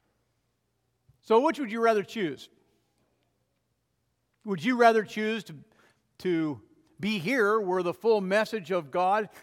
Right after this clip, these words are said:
and his divine power comes to you in all the fullness of its divine majesty? Or would you rather be on top of the Mount of Transfiguration in the presence of God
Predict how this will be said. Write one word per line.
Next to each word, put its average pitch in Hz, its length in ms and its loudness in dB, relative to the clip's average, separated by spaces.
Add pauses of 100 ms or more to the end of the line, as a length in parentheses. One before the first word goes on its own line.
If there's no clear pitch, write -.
(140)
and 175 240 -2
his 170 380 -4 (240)
divine 190 400 2
power 185 440 4
comes 208 400 -4
to 202 120 -10
you 202 300 -4
in 175 100 -6
all 220 400 2
the 180 120 -6
fullness 202 380 -4
of 175 120 -6
its 160 120 -10
divine 160 340 -4
majesty? 180 540 -6 (360)
Or 214 180 4
would 220 180 0
you 262 160 -4
rather 220 480 2 (320)
be 175 100 -4
on 175 120 0
top 214 260 6
of 269 60 -4
the 226 60 -6
Mount 208 160 0
of 190 80 -10
Transfiguration 185 1040 -4 (380)
in 220 100 -6
the 202 80 -2
presence 202 460 0
of 202 180 -10
God 165 420 0